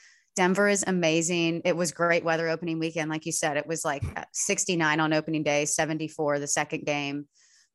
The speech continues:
Um, and then when I get back, it's, like, freezing, like, a high of fifty. So I'll be in down jackets and stuff, but it's just, it's amazing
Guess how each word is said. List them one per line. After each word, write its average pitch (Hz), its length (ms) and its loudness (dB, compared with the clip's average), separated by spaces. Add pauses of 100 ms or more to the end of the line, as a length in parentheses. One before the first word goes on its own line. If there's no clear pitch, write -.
Um, 143 360 -4
and 190 120 2
then 202 120 2
when 190 100 2
I 175 100 2
get 165 220 -2
back, 147 320 2
it's, 165 180 0
like, 156 180 -2
freezing, 143 400 -4
like, 139 140 -6
a 151 80 -2
high 151 140 0
of 139 100 0
fifty. 143 380 -2
So - 160 2
I'll 151 80 4
be 151 120 0
in 147 120 -2
down 139 260 0
jackets 139 400 -4
and 139 100 -4
stuff, - 480 -6
but 156 340 2 (920)
it's 180 220 0
just, 214 400 0 (260)
it's 170 180 -2
amazing 160 560 -2